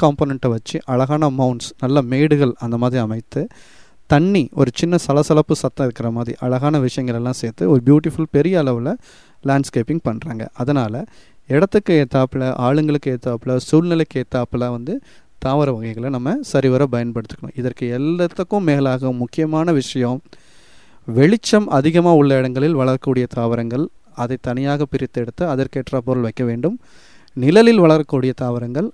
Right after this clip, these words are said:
அதற்கேற்றாற் போல தாவரங்களை எடுத்து அதில் வைக்க வேண்டும். நான் இதுல வந்து எனக்கு நிழல்ல, வெயில்ல வளர, வளராத தாவரத்தை கொ-, வெயில்ல வளர்ற தாவரத்தை கொண்டு நான் நிழல்ல வச்சுட்டு அது வளரல, வளரலன்னு சொல்றது தப்பு. அதனால நீங்க சரிவர ஒரு தாவரத்தை, ஒரு அழகு தாவரத்தை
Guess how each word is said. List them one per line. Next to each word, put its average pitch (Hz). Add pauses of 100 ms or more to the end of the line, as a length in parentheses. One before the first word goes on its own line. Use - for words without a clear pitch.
அதற்கேற்றாற் 165
போல 147
தாவரங்களை 127 (1000)
எடுத்து 147
அதில் 143
வைக்க 120
வேண்டும். 110 (120)
நான் 135
இதுல 135
வந்து 151
எனக்கு 147
நிழல்ல, 147
வெயில்ல 165
வளர, 139
வளராத 135
தாவரத்தை 131
கொ-, 123
வெயில்ல 151
வளர்ற 135
தாவரத்தை 127
கொண்டு 131 (440)
நான் 123
நிழல்ல 143
வச்சுட்டு 123
அது 117
வளரல, 135
வளரலன்னு 127
சொல்றது 117 (280)
தப்பு. -
அதனால 123
நீங்க 135
சரிவர 165
ஒரு 123
தாவரத்தை, 151
ஒரு 127
அழகு 139 (100)
தாவரத்தை 135